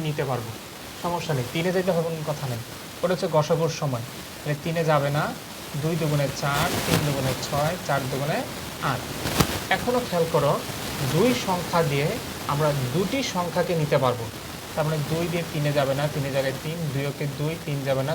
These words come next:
দুই দুগুণে চার। এবার দুই দিয়ে আট যাবে না, কারণ দুই দিয়ে মাত্র একটি সংখ্যায় যায়, একটি সংখ্যা গেলে হবে না, সর্বনিম্ন দুইটি সংখ্যায় যেতে হবে। তাহলে আমরা যদি তিন দিয়ে নেই, তিন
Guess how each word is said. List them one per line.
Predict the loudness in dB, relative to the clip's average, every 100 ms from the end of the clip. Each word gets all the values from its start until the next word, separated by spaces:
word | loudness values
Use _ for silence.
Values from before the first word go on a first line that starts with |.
| -2
দুই | -2
দুগুণে | -2 -2 -2 -4 -10 -12 -10 -2
চার। | -2 -2 -8 -14 -16 -16 -16 -16 -6 2
এবার | 4 6 4 0 -6 0
দুই | 2 2 2
দিয়ে | 2 2 0
আট | 2
যাবে | 2 4 2
না, | -2 -6
কারণ | -2 0 2
দুই | 2
দিয়ে | 2
মাত্র | 0 -2 -4
একটি | -4 -6 -2
সংখ্যায় | -2 0 0
যায়, | 0 -2
একটি | -4 -4
সংখ্যা | -2 -2 0
গেলে | 0 2
হবে | 0
না, | -2 0
সর্বনিম্ন | 0 0 -2 -2 -2 0
দুইটি | 2 0 0
সংখ্যায় | 0 2 2
যেতে | 2 0
হবে। | -2 -6 -12 -14 -14 -8
তাহলে | -2 2
আমরা | 4 4
যদি | 2 -4 -4
তিন | -2 2
দিয়ে | 2 4 2
নেই, | 0 -4 -10 -16 -16 -16 -8
তিন | -4